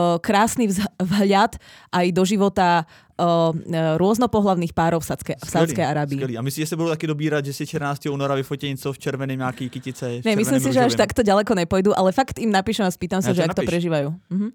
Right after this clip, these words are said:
Speaker 2: A oni jako mají nějak, oni mají, kolik mají followerů? Jakože to říkáš, já jim napíšu, jak kdyby to byli nějaký kámoši.
Speaker 1: No tak, eh, veľa. <laughs> Viac ako ja. Pozrieme sa na to.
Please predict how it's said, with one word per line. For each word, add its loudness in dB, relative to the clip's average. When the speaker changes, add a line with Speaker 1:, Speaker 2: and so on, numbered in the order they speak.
Speaker 2:
A -6
oni -2
jako -4
mají -2
nějak, -4
oni -4
mají, -4
kolik -4
mají -6
followerů? -6
Jakože -4
to -6
říkáš, -4
já -4
jim -4
napíšu, -8
jak -4
kdyby -6
to -8
byli -4
nějaký -8
kámoši. -10
Speaker 1:
No 0
tak, -8
eh, -2
veľa. -2
<laughs> -6
Viac -4
ako -4
ja. 0
Pozrieme -10
sa -10
na -6
to. -8